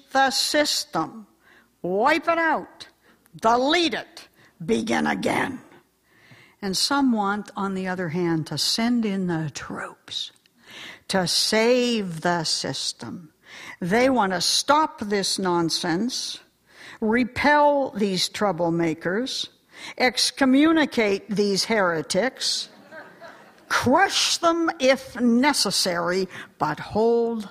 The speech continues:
the line. And the two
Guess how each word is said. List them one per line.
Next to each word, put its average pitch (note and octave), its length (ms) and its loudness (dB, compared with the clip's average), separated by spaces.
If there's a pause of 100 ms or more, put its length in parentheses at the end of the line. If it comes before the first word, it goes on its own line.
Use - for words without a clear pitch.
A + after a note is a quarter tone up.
the F3+ 500 -2 (220)
line. - 680 -8 (2250)
And F3+ 180 -2
the E3+ 80 -8
two C#4+ 600 -6